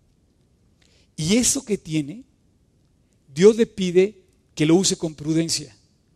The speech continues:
que lo administre con prudencia para que pueda seguir adelante. Nos va a pedir cuentas Dios. Ahora,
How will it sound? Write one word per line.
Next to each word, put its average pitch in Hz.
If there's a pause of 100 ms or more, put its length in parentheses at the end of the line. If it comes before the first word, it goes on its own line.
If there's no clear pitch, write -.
(340)
que 160
lo 165
administre 175
con 175
prudencia 156
para 156
que -
pueda 185
seguir 165
adelante. 175 (380)
Nos 156
va 226
a 214
pedir 226
cuentas 208
Dios. 180 (760)
Ahora, 180